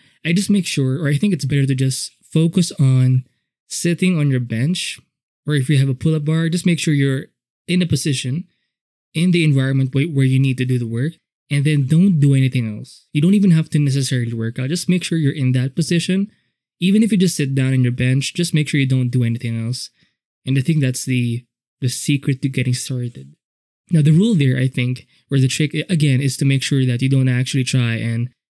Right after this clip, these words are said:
do anything else. You're almost forcing yourself to either, like, you're forcing yourself to be bored by not creating an avenue for you to explore different options.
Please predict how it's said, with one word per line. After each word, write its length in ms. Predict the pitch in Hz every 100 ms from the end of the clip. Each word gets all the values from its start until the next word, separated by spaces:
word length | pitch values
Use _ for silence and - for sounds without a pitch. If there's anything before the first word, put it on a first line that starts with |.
| _ _ _
do 200 | 131 135
anything 320 | 131 131 143
else. 180 | 120 113
You're 180 | 151 170
almost 560 | 156 208 233 208 - - _ -
forcing 420 | 151 170 165 143
yourself 360 | 131 131 123 -
to 100 | -
either, 580 | 123 123 123 117 113 -
like, 120 | 160
you're 200 | 165 175 170 _ _ _
forcing 440 | - 170 180 190
yourself 280 | 175 165 160
to 60 | -
be 140 | 131
bored 580 | 127 110 107 120 147 147 - _ _ _ _ _ -
by 840 | 123 120 120 120 120 120 120 120 - _ _ _ _ -
not 420 | 135 147 156 156 _ _ -
creating 440 | - 143 135 131
an 100 | 135
avenue 520 | 131 123 123 127 123
for 260 | 120 - 135
you 420 | 123 127 127 123
to 300 | 127 - 120
explore 840 | 120 - - - 127 120 117 120 151
different 560 | 139 131 123 123 127
options. 680 | 123 123 - 180 208 - -